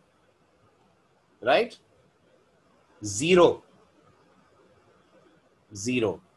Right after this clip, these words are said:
parse float आगे पीछे स्पेस के साथ वन, स्पेस ट्रंकेट हो जाएगी वन। parse float of empty string, अपने भाई की तरह, एनएएन, एनएएन ज़ीरो नहीं,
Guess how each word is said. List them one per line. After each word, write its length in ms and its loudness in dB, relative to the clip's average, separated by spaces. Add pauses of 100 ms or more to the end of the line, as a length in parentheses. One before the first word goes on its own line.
(920)
parse 300 4
float 360 2
आगे 240 4
पीछे 280 -6
स्पेस 340 -2
के 120 -4
साथ 260 4
वन, 260 4 (1000)
स्पेस 480 -4
ट्रंकेट 360 0
हो 80 2
जाएगी 360 2 (540)
वन। 320 0 (960)
parse 320 8
float 240 4
of 200 6
empty 240 -2
string, 300 -2 (960)
अपने 280 2
भाई 240 6
की 160 -2
तरह, 280 0 (340)
एनएएन, 480 2 (100)
एनएएन 460 0
ज़ीरो 340 0
नहीं, 260 0